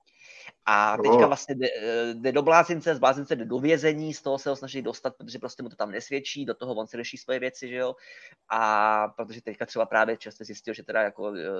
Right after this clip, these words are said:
Speaker 1: jeho přítelkyně je těhotná, jenže on jaksi nemůže mít děti, že jo, takže to,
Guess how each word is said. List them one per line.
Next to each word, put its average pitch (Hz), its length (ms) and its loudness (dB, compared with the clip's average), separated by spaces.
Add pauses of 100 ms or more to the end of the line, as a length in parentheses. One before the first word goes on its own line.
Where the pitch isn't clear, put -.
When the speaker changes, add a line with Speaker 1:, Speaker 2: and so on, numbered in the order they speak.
(600)
Speaker 1:
jeho 120 160 -8
přítelkyně 120 400 -6
je 120 40 -4
těhotná, 113 400 -2
jenže 113 220 -6
on 110 180 -6
jaksi - 240 -14
nemůže 110 260 -12
mít 95 80 -12
děti, 98 260 -14
že 113 120 -14
jo, 120 100 -6
takže 104 320 -14
to, 104 140 -18